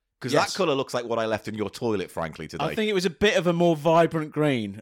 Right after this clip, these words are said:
Speaker 2: and it's gone browner over the
Speaker 1: It's,
Speaker 2: years.
Speaker 1: I, I think we should have a very small amount of this, and ideally, none of it.
Speaker 2: Now, can you see the best before? See that if you can read that in the light. I think it's printed on the, on the shoulder of the bottle there. Do you see there's some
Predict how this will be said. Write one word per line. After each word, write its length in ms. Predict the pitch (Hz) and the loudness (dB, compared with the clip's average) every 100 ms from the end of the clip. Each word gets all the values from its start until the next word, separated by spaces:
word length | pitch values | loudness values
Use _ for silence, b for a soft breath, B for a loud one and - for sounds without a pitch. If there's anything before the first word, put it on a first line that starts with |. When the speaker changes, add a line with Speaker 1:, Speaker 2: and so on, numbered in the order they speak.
| - | -8
Speaker 2:
and 160 | 120 | -4
it's 140 | 123 - | -4 -2
gone 220 | 151 147 | -2 -2
browner 580 | 147 143 131 120 98 107 | 0 0 0 -4 -6 -8
over 220 | 107 101 | -10 -10
the 80 | 98 | -8
Speaker 1:
It's, 60 | 101 | -6
Speaker 2:
years. 220 | 85 - | -6 -6
Speaker 1:
I, 380 | 131 151 220 175 - | -4 -2 -2 -6 -6
I 120 | 143 | -4
think 140 | 165 175 | -4 -8
we 80 | |
should 120 | 143 131 | -4 -2
have 100 | 113 | -2
a 60 | |
very 240 | 107 117 143 | 0 0 0
small 280 | 185 190 | -2 -2
amount 220 | 180 151 139 | 0 0 -2
of 80 | |
this, 400 | 90 78 - - _ | -6 -6 -10 -14 _
and 240 | 104 104 104 | -4 -2 0
ideally, 720 | 104 107 160 143 87 78 - _ _ - | -2 0 0 0 -2 -6 -12 _ _ -16
none 300 | 107 104 90 | -6 -4 -4
of 80 | |
it. 180 | 71 - _ - | -8 -16 _ -14
Speaker 2:
Now, 280 | 165 160 131 | -8 -6 -6
can 240 | 190 214 | -6 -4
you 80 | 214 | -2
see 260 | - 208 | 0 0
the 80 | 185 | 0
best 240 | 180 170 - | 0 -2 -2
before? 480 | 170 185 151 92 - b b | -6 0 0 0 -6 b b
See 220 | - - | -8 -6
that 160 | 185 185 | -4 -8
if 60 | 156 | -10
you 60 | |
can 160 | 151 160 | -8 -2
read 160 | 165 151 | 0 2
that 120 | 127 | 0
in 40 | |
the 80 | 123 | -2
light. 240 | 131 120 | -4 -4
I 40 | 104 | -4
think 120 | 151 | -6
it's 80 | 127 | -6
printed 420 | - 165 - 127 | -4 -6 -6 -14
on 140 | 127 | -14
the, 180 | 127 131 | -14 -14
on 120 | 123 | -14
the 80 | 120 | -10
shoulder 440 | - 143 131 117 98 | 0 4 4 2 -2
of 120 | 95 | -2
the 60 | |
bottle 340 | 95 117 - 92 | -4 -4 -4 -8
there. 160 | 90 87 | -6 -6
Do 80 | |
you 60 | 101 | -6
see 180 | - 135 | -2 0
there's 160 | 127 | 2
some 240 | - 127 | 0 -2